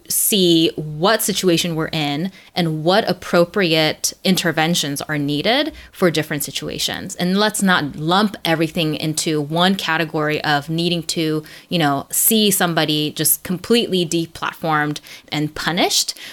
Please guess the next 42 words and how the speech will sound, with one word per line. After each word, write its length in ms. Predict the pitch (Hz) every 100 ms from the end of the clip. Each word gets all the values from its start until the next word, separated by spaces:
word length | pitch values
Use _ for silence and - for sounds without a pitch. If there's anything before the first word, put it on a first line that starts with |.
| -
for 580 | - - 180 165 160 147
something 320 | - 208 208
that 160 | 185 156
might 220 | 156 156
be, 180 | 156 147
like, 140 | 143 156
an 60 |
interpersonal 680 | - 160 156 - 147 - 143
intervention 800 | 139 151 139 135 - 135 110 180 _
based 260 | - 190 185
on 140 | 180
a, 200 | 160 147 98
a 100 | 151
comment 500 | - 226 220 202 202
or 120 | 170 165
a 40 |
mistake 400 | 156 151 - 147
that 140 | 151
they 120 | 151 143
made 400 | 139 131 135 123 - -
in 120 | 196 185
a 80 |
relationship 680 | 175 160 156 151 156 - 147
that 180 | 151 139
we 80 | 143
want 220 | 139 -
to 80 | -
continue. 520 | - 131 - - - - - - - -
So 140 | -
I 80 | 214
think 220 | 208 226
there's 280 | 185 170 160
some 520 | - 175 156 156 151 - _ _ -
taking 240 | 208 220
a 60 | 202
breath 420 | 175 165 254 - - - 226 - 190 196 - -
<laughs> 800 | 403 403 294 - 415 392 370 277
for 140 | - 269
everybody 640 | 196 196 220 240 240 269
to, 180 | 262 208
okay, 220 | 196 185
let's, 280 | 202 285